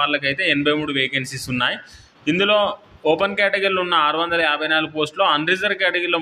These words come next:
మూడు వందల పదహారు, ఈడబ్ల్యూఎస్ వాళ్ళకి అరవై ఆరు, ఓబీసీ వాళ్ళకి నూట యాభై మూడు, ఎస్సీ వాళ్ళకి డెబ్బై రెండు, ఎస్టీ వాళ్ళకి నలభై ఏడు, టోటల్గా ఆరు వందల యాభై నాలుగు ఉన్నాయి. అదేవిధంగా ఎక్స్ సర్వీస్ మెన్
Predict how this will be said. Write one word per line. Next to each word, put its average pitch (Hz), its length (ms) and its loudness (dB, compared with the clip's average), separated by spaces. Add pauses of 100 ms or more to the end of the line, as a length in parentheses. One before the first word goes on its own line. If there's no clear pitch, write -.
మూడు 147 180 0
వందల 151 260 2
పదహారు, 147 400 2
ఈడబ్ల్యూఎస్ 151 440 0
వాళ్ళకి 147 260 2
అరవై 131 240 0
ఆరు, 143 140 0 (120)
ఓబీసీ 147 400 -2
వాళ్ళకి 135 300 0
నూట 131 120 -4 (140)
యాభై 135 280 -2
మూడు, 151 140 -12 (140)
ఎస్సీ 151 260 -4
వాళ్ళకి 139 320 0
డెబ్బై 123 320 -2
రెండు, 139 180 -6 (100)
ఎస్టీ 143 280 -6
వాళ్ళకి 131 300 0
నలభై 127 260 0 (100)
ఏడు, 151 140 -2 (400)
టోటల్గా 165 380 2 (120)
ఆరు 143 180 -2
వందల 156 220 0 (160)
యాభై 131 300 0
నాలుగు 139 260 0
ఉన్నాయి. 175 200 -4 (340)
అదేవిధంగా 208 520 -2
ఎక్స్ - 180 -6
సర్వీస్ 185 300 -4
మెన్ 180 140 -8